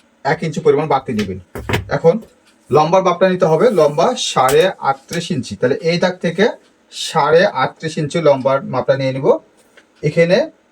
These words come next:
পৌনে দুই ইঞ্চি অথবা দুই ইঞ্চি এলাস্টিকের, চড়া এলাস্টিকের জন্য বাড়তি নেবেন। এখন এই যে এই সাইডের দিকে এইভাবে বরাবর দাগ দিয়ে নেবেন। এখান থেকে কোমর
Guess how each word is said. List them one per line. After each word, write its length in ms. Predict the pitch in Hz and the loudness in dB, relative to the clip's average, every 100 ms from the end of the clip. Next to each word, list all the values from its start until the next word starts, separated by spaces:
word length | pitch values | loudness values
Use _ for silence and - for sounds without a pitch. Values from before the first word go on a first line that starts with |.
| _ _ _ _ _ - | _ _ _ _ _ -8
পৌনে 240 | 175 175 196 156 | -2 0 0 2
দুই 100 | 180 | 4
ইঞ্চি 160 | 165 214 170 | 4 2 2
অথবা 180 | 170 165 | 4 2
দুই 100 | 160 160 | 0 -4
ইঞ্চি 180 | 147 226 175 | -2 -2 0
এলাস্টিকের, 440 | 143 170 - 165 165 | 0 -2 -4 -4 2
চড়া 200 | 151 160 151 | 4 4 2
এলাস্টিকের 360 | 151 147 147 143 | -4 -2 0 2
জন্য 120 | 185 156 | 2 2
বাড়তি 220 | 139 127 120 | -2 -4 -6
নেবেন। 220 | 92 - - _ _ _ - - - - _ - - - - | -6 -10 -18 _ _ _ -20 -20 -20 -20 _ -20 -20 -8 -4
এখন 200 | 156 190 240 - | 0 0 0 -4
এই 60 | 151 | -4
যে 60 | 147 175 | -2 0
এই 80 | 180 | 0
সাইডের 220 | 190 190 170 | 2 2 0
দিকে 200 | 170 214 285 - _ _ _ _ _ _ _ 143 | 0 2 2 -2 _ _ _ _ _ _ _ -2
এইভাবে 360 | 156 165 156 214 | 2 2 0 0
বরাবর 340 | 156 135 131 - - _ _ _ | 2 2 0 -2 -6 _ _ _
দাগ 220 | 120 120 113 113 | -2 -2 -2 -6
দিয়ে 120 | 107 | -6
নেবেন। 200 | 98 92 - _ _ _ _ _ _ - _ _ _ _ _ _ _ - - - _ 156 | -8 -12 -16 _ _ _ _ _ _ -20 _ _ _ _ _ _ _ -10 -10 -12 _ 0
এখান 200 | 214 208 | 2 2
থেকে 180 | 208 180 240 - - _ - | 0 0 -2 -4 -18 _ -2
কোমর 380 | 147 151 175 | 0 2 0